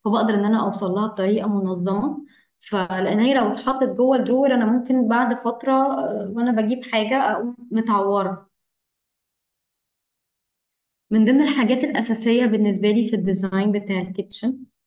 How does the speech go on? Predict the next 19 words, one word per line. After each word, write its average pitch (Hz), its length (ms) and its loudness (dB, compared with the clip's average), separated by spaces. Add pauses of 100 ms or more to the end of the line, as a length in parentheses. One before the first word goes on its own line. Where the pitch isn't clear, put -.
(520)
آه، 180 400 -6
سواء 208 300 -2
أنا 208 120 2
كيتشن 254 440 2
ديزاينر 208 500 2
بس، 185 340 -2
أو - 160 -20
سواء 214 200 -6
أنا 226 160 0
انتيريور 254 540 0
ديزاينر 214 440 2
بصمم 214 360 0
الكيتشن 220 420 -2
بتاع 185 260 -2
الكلاينت 208 360 -4
عشان 208 200 -8
أديه 196 300 0
للبروديوسر 208 760 0
ينفذه، 196 720 -2